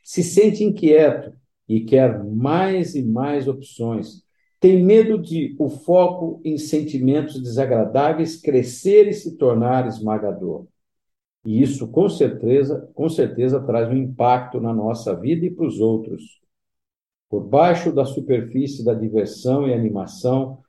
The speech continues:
do inquieto, há uma fuga, baseado na ansiedade de estar presente e vivenciando cada momento intensamente, o que pode incluir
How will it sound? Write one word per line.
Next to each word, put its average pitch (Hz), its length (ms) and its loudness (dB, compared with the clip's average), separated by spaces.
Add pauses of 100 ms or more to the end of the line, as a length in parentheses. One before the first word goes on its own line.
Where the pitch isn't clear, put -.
(160)
do 110 200 2
inquieto, 117 840 0
há 113 140 0
uma 123 220 -4
fuga, 139 800 0 (420)
baseado 110 680 2
na 104 400 -8
ansiedade 139 1040 2
de 117 60 -10
estar 117 400 -2
presente 165 800 0 (460)
e 127 160 6
vivenciando 139 1120 2
cada 196 340 0
momento 139 800 -4
intensamente, 156 1200 0 (300)
o 135 100 -6
que 185 140 -4
pode 127 320 4
incluir 135 640 0